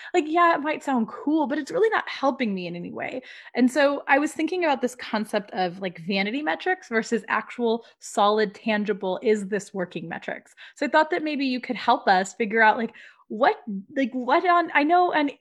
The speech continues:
Instagram you want, like, shares and likes, but I don't know anything about Pinterest. What do you, what do you tell your clients,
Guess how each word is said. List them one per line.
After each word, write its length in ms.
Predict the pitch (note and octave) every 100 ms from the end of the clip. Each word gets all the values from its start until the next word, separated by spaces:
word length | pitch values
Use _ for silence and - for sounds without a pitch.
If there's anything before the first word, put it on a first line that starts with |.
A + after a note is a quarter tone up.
| -
Instagram 560 | C#4+ C4 D4 B3+ C4 C4
you 80 | A#3
want, 240 | A3+ A3
like, 140 | G3+ F#3+
shares 600 | - A#3+ A#3 A3 G3 G3
and 140 | G#3
likes, 280 | A3 G#3 G3+ -
but 80 | A#3+
I 80 |
don't 180 | E4+ G#4
know 500 | A#3 C#4 E4 D4 A#3 -
anything 340 | A#3+ B3+ B3+
about 240 | A#3+ A#3 -
Pinterest. 380 | C4 A#3 G3
What 80 | B3
do 80 | E4
you, 160 | F#4+ E4+ - - -
what 180 | B3 -
do 80 | D#4+
you 120 | E4
tell 220 | E4+ B3
your 160 | A#3+ A#3
clients, 640 | - G#3 G3 F#3+ G3 -